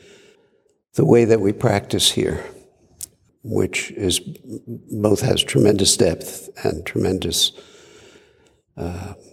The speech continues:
width, if you will, that struck me as essential to a functional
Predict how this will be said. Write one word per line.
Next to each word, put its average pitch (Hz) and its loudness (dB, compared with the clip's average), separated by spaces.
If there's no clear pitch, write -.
width, 101 2
if 82 -10
you 85 2
will, - -6
that - -4
struck - 0
me 104 6
as - 0
essential - 2
to 90 2
a 87 4
functional 95 0